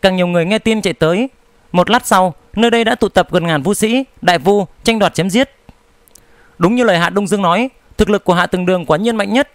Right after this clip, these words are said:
kỹ áp quần hùng. Hắn chính là lão quái vật nguyên thần bất diệt, tam bất diệt cảnh, ở bên trong biển oan hồn,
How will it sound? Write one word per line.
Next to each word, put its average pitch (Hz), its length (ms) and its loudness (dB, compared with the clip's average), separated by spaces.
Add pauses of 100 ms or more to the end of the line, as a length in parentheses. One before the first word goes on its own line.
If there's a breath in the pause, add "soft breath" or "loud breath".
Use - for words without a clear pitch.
(280)
kỹ 226 120 0
áp 262 180 0
quần 175 140 0
hùng. 139 260 -2 (500 soft breath)
Hắn 185 180 0
chính 240 160 0
là 226 80 2
lão 196 140 0
quái 240 140 0
vật 190 280 0
nguyên 175 160 0
thần 156 260 -2
bất - 140 -2
diệt, 190 200 0 (180)
tam 208 160 2
bất 226 120 -2
diệt - 120 -4
cảnh, 135 360 -2 (400)
ở 156 180 2
bên 208 140 -4
trong 214 200 0
biển 156 140 0
oan 196 160 0
hồn, 156 260 0